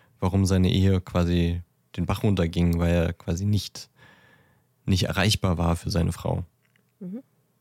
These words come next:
Speaker 2: Ja.
Speaker 1: Also spielt auch eine Rolle, dass, äh, dass er so ruhig und unemotional vielleicht auch ist.
Speaker 2: Ja, mochte ich.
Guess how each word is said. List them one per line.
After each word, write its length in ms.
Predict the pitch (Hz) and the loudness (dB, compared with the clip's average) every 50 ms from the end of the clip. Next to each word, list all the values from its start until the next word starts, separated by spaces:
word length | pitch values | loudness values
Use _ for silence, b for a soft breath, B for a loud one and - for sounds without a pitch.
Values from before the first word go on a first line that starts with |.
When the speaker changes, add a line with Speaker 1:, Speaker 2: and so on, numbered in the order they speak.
| _ _ _ _ _ _ _ _ _ _ _ _ _ _ _ _ _ _ _ _ _ _ _ _ _ _ _ _ _ _ _ _ _ _ _ _ _ _ - | _ _ _ _ _ _ _ _ _ _ _ _ _ _ _ _ _ _ _ _ _ _ _ _ _ _ _ _ _ _ _ _ _ _ _ _ _ _ -6
Speaker 2:
Ja. 80 | - | -2
Speaker 1:
Also 180 | 95 85 87 85 | 0 0 0 0
spielt 240 | - - 104 101 87 | 0 0 0 0 0
auch 100 | 92 90 | 0 0
eine 100 | 90 87 | 0 0
Rolle, 340 | - 90 95 104 101 95 | 2 2 4 4 4 4
dass, 340 | 85 87 82 - - - - | 2 2 0 -2 -4 -8 -10
äh, 360 | - 90 90 90 85 82 82 | -8 -4 -2 0 0 0 -2
dass 200 | 82 - 85 - | -2 -4 -4 -4
er 100 | - 90 | -2 -2
so 240 | 85 85 85 87 85 | -2 -2 -2 -2 -2
ruhig 420 | 85 87 92 95 98 87 - - - | -2 -2 0 0 0 0 -2 -4 -4
und 340 | - 87 82 - - - - _ b b b b b b b b b b b b b b b b b _ _ _ _ _ _ _ _ _ _ _ _ _ _ _ _ _ | -4 -4 -4 -6 -10 -16 -20 _ b b b b b b b b b b b b b b b b b _ _ _ _ _ _ _ _ _ _ _ _ _ _ _ _ _
unemotional 800 | - 95 104 110 101 95 87 87 85 - - 90 85 82 90 87 87 | 0 2 2 4 4 2 2 2 0 0 -2 -2 0 0 0 -2 -4
vielleicht 320 | - - - 87 85 - | -4 -4 -4 -4 -4 -6
auch 120 | 87 - - | -8 -8 -8
ist. 240 | - 101 - - _ _ _ _ _ _ _ _ _ _ _ _ _ _ _ _ _ _ _ _ _ _ _ _ _ _ _ _ _ _ _ _ _ _ _ _ _ _ _ _ _ _ _ _ - | -8 -8 -8 -12 _ _ _ _ _ _ _ _ _ _ _ _ _ _ _ _ _ _ _ _ _ _ _ _ _ _ _ _ _ _ _ _ _ _ _ _ _ _ _ _ _ _ _ _ -16
Speaker 2:
Ja, 160 | 196 190 - - _ _ _ _ - | -14 -14 -14 -16 _ _ _ _ -14
mochte 320 | 185 180 - - - 170 | -14 -14 -14 -14 -16 -18
ich. 180 | - - - | -18 -18 -20